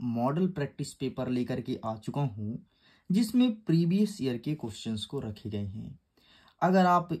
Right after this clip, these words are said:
इस मॉडल प्रैक्टिस पेपर को बहुत अच्छे से पढ़ते हैं, तो पिछले चार साल के क्वेश्चन पेपर को पढ़ने की जरूरत नहीं पड़ेगी, क्योंकि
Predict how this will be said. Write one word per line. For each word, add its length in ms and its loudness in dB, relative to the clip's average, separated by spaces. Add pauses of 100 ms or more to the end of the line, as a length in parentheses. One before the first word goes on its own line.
इस 200 -2
मॉडल 320 2
प्रैक्टिस 440 -4
पेपर 280 -4
को 140 -4
बहुत 480 -4
अच्छे 340 0
से 120 0
पढ़ते 340 2
हैं, 260 -4 (540)
तो 120 2 (120)
पिछले 360 2
चार 420 2
साल 280 0
के 120 -4
क्वेश्चन 440 -2
पेपर 320 -2
को 140 -4 (140)
पढ़ने 380 -2
की 100 -4
जरूरत 260 -2
नहीं 280 2
पड़ेगी, 480 0 (540)
क्योंकि 560 4